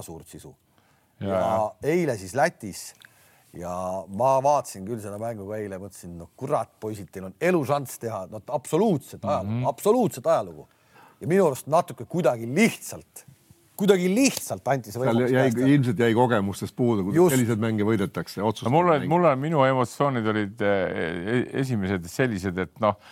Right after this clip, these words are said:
Speaker 2: hakkame treeneri pingist pihta, Valdo Lips, eks tead. Aasta oli tuhat üheksasada üheksakümmend, tead, kui ma olin Peda, Peda võistkonna korvpallitreener ja seal võistkonnas mängis Valdo Lips, tead.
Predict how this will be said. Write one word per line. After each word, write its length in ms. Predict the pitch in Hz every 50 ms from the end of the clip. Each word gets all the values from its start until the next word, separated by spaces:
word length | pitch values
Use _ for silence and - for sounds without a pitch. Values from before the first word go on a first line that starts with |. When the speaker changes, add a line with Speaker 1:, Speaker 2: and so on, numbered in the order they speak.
| - - -
Speaker 2:
hakkame 260 | 120 113 - 117 110
treeneri 380 | 98 120 127 123 113 101 92 87
pingist 360 | 85 92 92 85 82 - - -
pihta, 400 | 117 104 - _ - 76 71 69
Valdo 280 | 80 90 95 92 90 92
Lips, 320 | 92 98 95 - - -
eks 220 | 73 71 - - -
tead. 220 | - 78 76 71 - _ _ _ _ - _ _ _ _ -
Aasta 340 | 123 127 120 - - - 110
oli 300 | 101 101 98 98 95 90 -
tuhat 180 | - 98 95 -
üheksasada 380 | 147 143 120 - - - 120 123
üheksakümmend, 540 | - - - - 98 104 104 90 76 69 _ -
tead, 280 | 82 78 - - _ _ _ _ _ _ _ - _ _ _
kui 140 | _ - 90
ma 220 | 90 87 87 87 87
olin 260 | 87 87 87 87 82
Peda, 300 | 80 107 107 107 92 82 78 69 - - _ _ _ _ _ - - -
Peda 280 | - 95 92 90 80 73 67 62 57 55 58 57 - - - 76 80
võistkonna 480 | 90 85 78 - - 80 78 76 76
korvpallitreener 880 | - - 92 90 78 78 73 71 67 64 78 80 76 71 69 71 71 71 71 - - 76
ja 60 | 73
seal 160 | 78 104 107
võistkonnas 380 | 113 123 120 - - 90 76 71
mängis 320 | 85 92 98 87 76 71 -
Valdo 300 | 80 87 90 80 73 67
Lips, 320 | 69 69 - _ - -
tead. 180 | _ - 82